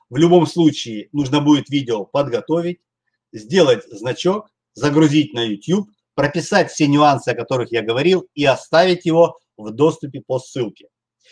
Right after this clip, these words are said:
И вот сегодня, после завершения нашего занятия, мы переходим на видео, в настройки,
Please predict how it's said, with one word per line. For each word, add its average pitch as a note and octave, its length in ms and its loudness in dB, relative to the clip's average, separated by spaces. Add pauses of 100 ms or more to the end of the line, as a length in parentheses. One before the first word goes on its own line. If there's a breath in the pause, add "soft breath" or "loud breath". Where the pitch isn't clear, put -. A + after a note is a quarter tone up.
(220 soft breath)
И D3 60 2
вот E3+ 180 4
сегодня, G3 420 4
после F3+ 560 -4
завершения C#3 720 -4
нашего C3 400 -6
занятия, F#3+ 640 -4 (420)
мы D3+ 480 0 (380)
переходим C#3 520 -2
на A#2+ 120 -6
видео, F#3 480 -2 (800)
в A2+ 160 -10
настройки, F3 800 -2